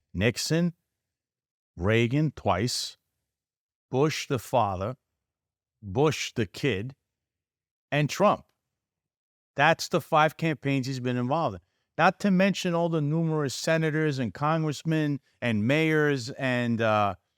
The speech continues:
even, uh, sheriffs he's gotten elected. The guy is a genius. He's brilliant.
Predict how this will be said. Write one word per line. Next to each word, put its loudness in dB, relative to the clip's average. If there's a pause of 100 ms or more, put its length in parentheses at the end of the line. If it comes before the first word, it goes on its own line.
(280)
even, 0
uh, 2
sheriffs 0
he's -2
gotten 0
elected. 0 (600)
The 0
guy 4
is -2
a -2
genius. -6
He's -4
brilliant. 0